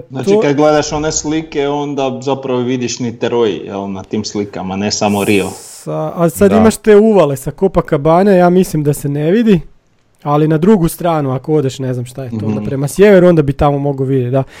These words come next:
Speaker 2: Ima
Speaker 3: Ako ste slučajno, sorry,
Speaker 2: Mhm.
Speaker 3: ako ste slučajno, ako se sjećate se Olimpijskih igara u Riju kad su
Speaker 2: Da.
Speaker 3: bile sad nedavno, e, ako ste
Speaker 2: <laughs> Nedavno, da.
Speaker 3: slučajno gledali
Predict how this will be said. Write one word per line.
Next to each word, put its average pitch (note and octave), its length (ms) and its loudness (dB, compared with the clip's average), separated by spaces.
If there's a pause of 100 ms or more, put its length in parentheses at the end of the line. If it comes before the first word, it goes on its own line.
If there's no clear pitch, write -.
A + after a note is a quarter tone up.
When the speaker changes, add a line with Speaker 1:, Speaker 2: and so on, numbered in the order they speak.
(280)
Speaker 2:
Ima G3+ 180 6
Speaker 3:
Ako E3+ 220 2
ste B2+ 220 -2
slučajno, C#3+ 540 -2
sorry, - 240 2
Speaker 2:
Mhm. D#3+ 100 4
Speaker 3:
ako G3 100 2
ste A2+ 160 -10
slučajno, D#3 920 -6
ako F#2 200 -6
se F#2+ 140 -12
sjećate A2+ 440 -6
se G2+ 120 -14 (300)
Olimpijskih G#2+ 540 -8
igara F#2 400 2
u D#2+ 100 -2
Riju D#2 180 -8
kad - 160 -10
su A#2+ 40 -8
Speaker 2:
Da. B2 140 -4
Speaker 3:
bile D2+ 220 -2
sad - 200 -10 (140)
nedavno, E2+ 440 -2 (580)
e, - 80 -4 (340)
ako E2+ 160 0
ste E3 160 -2
Speaker 2:
<laughs> - 0 -
Nedavno, C#3 380 -2
da. D3 160 0
Speaker 3:
slučajno C3+ 340 0
gledali A#2+ 340 0